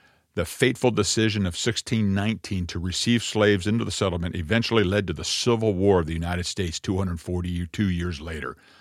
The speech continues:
The first battle between Union and Confederate forces, you got it,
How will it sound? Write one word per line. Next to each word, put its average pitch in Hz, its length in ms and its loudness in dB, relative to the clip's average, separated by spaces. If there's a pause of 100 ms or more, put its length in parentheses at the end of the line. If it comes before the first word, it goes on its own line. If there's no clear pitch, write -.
(260)
The 98 80 2
first 95 340 2
battle 104 280 4
between 98 400 2
Union 104 260 4
and 90 100 0
Confederate 98 420 2
forces, 120 600 0 (140)
you 76 180 -6
got 76 240 -4
it, 76 180 -12